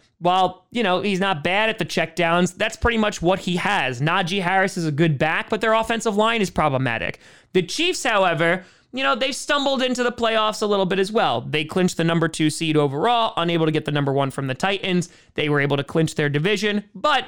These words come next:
their defense, which was really strong throughout the season, kind of faltered a little bit, like losing games to the Bengals. In addition, they had a really close game with the Denver Broncos, who aren't a very good football team.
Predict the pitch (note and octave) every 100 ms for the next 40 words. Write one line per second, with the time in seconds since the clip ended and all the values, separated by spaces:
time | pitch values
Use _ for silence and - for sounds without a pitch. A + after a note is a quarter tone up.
0 | - - A3 G#3 C4 B3 A#3 G#3+ G3 F3
1 | D3+ G3+ G3+ G3+ - G#3 G#3 G3 F3+ E3+
2 | E3 F3+ F3+ B3+ A#3 G#3 F#3+ - - A3
3 | A3 A3 G3+ G3 F#3 F3 E3+ D#3 E3+ E3+
4 | D#3+ D3+ D#3 C#3+ D3+ C#3+ C#3+ C#3+ - C#3
5 | C3 C#3 E3+ D#3 B2 - F#3+ G#3 D4+ -
6 | D4 D4 D4+ C#4+ D4 C#4+ C#4+ C#4 C4+ B3+
7 | B3+ B3 A#3 A#3 B3 A#3+ B3 B3+ A#3+ D#3+
8 | C3 F#3 A#3 - B3 C4+ C4+ B3+ B3 B3+
9 | B3 A#3+ A3+ A3+ - F3 D3+ - C#3 A#2+